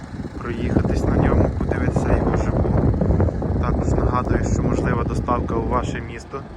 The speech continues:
по всій Україні. За деталями телефонуйте, все детально розповім. Нагадую про цей автомобіль: сто п'ятдесят шість тисяч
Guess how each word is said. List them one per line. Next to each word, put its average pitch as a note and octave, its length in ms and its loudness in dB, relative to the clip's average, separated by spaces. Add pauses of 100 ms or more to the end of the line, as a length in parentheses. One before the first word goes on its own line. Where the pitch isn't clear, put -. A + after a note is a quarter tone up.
(480)
по C3 60 -8
всій B2+ 280 -6
Україні. C3+ 560 -8 (1000)
За - 80 -2
деталями B2+ 540 -2
телефонуйте, B2+ 760 -4 (920)
все - 160 -4 (220)
детально A#2+ 400 -6
розповім. A2+ 500 -8 (4000)
Нагадую A#2+ 520 -2 (200)
про B2 100 -8
цей B2 180 -4
автомобіль: A#2 460 -8
сто - 220 -8
п'ятдесят A#2 460 -8
шість - 160 -16
тисяч A#2 240 -10